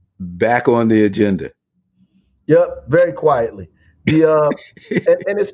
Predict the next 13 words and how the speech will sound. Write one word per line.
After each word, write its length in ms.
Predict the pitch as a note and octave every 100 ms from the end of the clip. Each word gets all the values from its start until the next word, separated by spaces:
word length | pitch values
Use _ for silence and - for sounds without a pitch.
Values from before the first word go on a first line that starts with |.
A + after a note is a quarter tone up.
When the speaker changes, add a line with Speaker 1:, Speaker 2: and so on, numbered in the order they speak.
| -
Speaker 2:
it's, 180 | F3+ -
it's 180 | F3+
not 220 | A#3 G3 F#3
about, 320 | F3 E3+ F#3+
you 60 |
know, 160 | E3+ D#3
my, 180 | E3 - D#3+
my, 40 | D3+ - -
my 100 | C#3
mother 260 | E3 E3+ D#3+
always 280 | D#3 D3+
talks 280 | - D#3+ D#3
about, 480 | D3 C#3+ C#3+ -